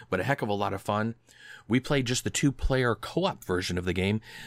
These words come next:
The card game's based on the episode of the same name, Total Recall. And if you're not familiar with that episode, in that episode of the show, Rick has basically locked the whole family in the house, and they're trying to figure out why the family has grown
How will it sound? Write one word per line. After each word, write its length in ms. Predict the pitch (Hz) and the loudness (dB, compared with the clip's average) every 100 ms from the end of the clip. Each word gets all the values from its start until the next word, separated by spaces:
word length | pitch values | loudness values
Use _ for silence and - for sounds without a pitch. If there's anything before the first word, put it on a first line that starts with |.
| - | -4
The 80 | |
card 240 | 113 170 220 | 0 0 0
game's 280 | 226 220 139 | 0 0 -2
based 440 | - 156 165 - | 0 0 0 -2
on 280 | - 123 123 | -2 0 0
the 320 | 117 107 113 | -2 -2 -2
episode 400 | 123 - 127 117 | -2 -2 0 2
of 80 | 113 | 2
the 80 | 104 | 0
same 320 | - 117 113 | 0 0 2
name, 160 | 113 110 | 2 0
Total 320 | - 110 98 | 0 -2 0
Recall. 420 | 107 104 107 113 - - | 0 2 0 0 -4 -2
And 100 | 117 | 0
if 100 | 117 | 2
you're 120 | 110 | 2
not 160 | 135 214 | 0 0
familiar 400 | 170 139 147 139 | 0 2 0 -2
with 100 | 131 | 0
that 180 | 120 - | 0 0
episode, 540 | 120 117 - 123 127 - - - | -2 0 0 2 2 -2 -20 -4
in 160 | 113 110 | 2 4
that 160 | 180 214 | 2 2
episode 500 | 175 175 - 160 160 - | -2 -2 0 2 2 0
of 300 | 123 131 127 - | 0 0 -2 -4
the 200 | 101 110 | -2 -2
show, 500 | - 117 117 123 - - | 0 2 2 0 -2 -12
Rick 380 | 90 95 151 - | -4 0 0 2
has 180 | 151 | -2
basically 580 | 110 117 139 - - 131 | 0 -4 -4 -6 -6 -4
locked 360 | 107 113 131 - | 0 0 -2 -4
the 100 | 101 | -6
whole 240 | - 135 | -2 -2
family 460 | 135 - 147 147 113 | -2 -4 -2 0 0
in 100 | 131 | -2
the 100 | 120 | -2
house, 440 | 123 135 139 - - - 117 | -2 -2 -2 -4 -8 -6 -2
and 160 | 117 | 2
they're 120 | 120 | 2
trying 440 | 110 - 123 147 156 | 2 -2 -2 -2 0
to 160 | 143 | -2
figure 360 | 131 143 127 123 | -2 -2 -2 0
out 300 | 117 117 - - - - | 2 0 -4 -10 -14 -18
why 380 | - 95 123 170 | -6 -2 0 2
the 100 | 151 | 0
family 400 | - 147 143 135 | 0 -2 -2 -4
has 240 | 127 127 104 | 0 -2 -2
grown 600 | 95 107 120 123 127 | -4 0 0 0 -2